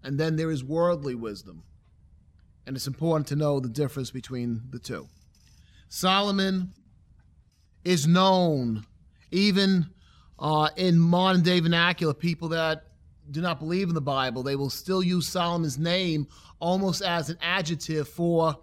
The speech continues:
wisdom. And yet Jesus says in Luke chapter eleven and verse thirty-one, speaking about those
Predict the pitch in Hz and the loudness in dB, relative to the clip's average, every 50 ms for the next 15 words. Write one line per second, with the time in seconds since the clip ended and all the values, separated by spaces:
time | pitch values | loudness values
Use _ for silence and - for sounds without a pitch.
0 | - _ _ _ _ - 131 160 214 233 220 170 147 147 135 127 135 127 - - | -16 _ _ _ _ -4 2 4 4 4 4 2 0 0 0 0 -2 -4 -6 -12
1 | - - - - _ 160 165 170 175 175 180 180 175 143 - - 196 220 254 269 | -20 -20 -20 -12 _ 0 2 2 4 4 4 4 2 2 0 0 2 2 2 2
2 | 226 190 202 180 - - 196 190 190 190 190 185 151 156 156 165 170 190 202 208 | 2 0 0 -2 -2 0 2 2 2 4 2 2 0 -2 -2 0 2 2 4 2
3 | 202 180 - - - 185 180 175 175 170 - 175 165 165 160 180 185 175 143 123 | 2 0 -4 -6 -4 -2 -2 -2 -2 -4 -4 -4 -4 -2 -2 0 0 0 -2 -2
4 | 107 101 98 101 - _ _ _ _ _ _ _ _ - _ - _ - - 139 | -6 -6 -8 -12 -16 _ _ _ _ _ _ _ _ -20 _ -20 _ -14 -2 0
5 | 160 160 139 151 170 170 165 165 - - - - 170 170 165 156 147 143 165 170 | 0 0 2 2 4 4 4 2 0 -2 -2 0 2 2 2 2 2 2 2 2
6 | 160 139 113 107 107 107 - _ _ - _ _ - - _ - _ - _ _ | 0 0 -2 -2 -4 -6 -10 _ _ -20 _ _ -20 -20 _ -20 _ -20 _ _
7 | _ - - _ _ - _ _ _ - _ _ - - - - - - - 214 | _ -20 -20 _ _ -20 _ _ _ -20 _ _ -20 -18 -14 -12 -8 0 4 4
8 | 240 247 208 240 214 185 196 185 185 - - 190 190 190 196 196 190 185 180 156 | 4 4 4 4 4 4 4 4 4 2 2 4 4 6 6 4 4 2 2 0
9 | 151 | -2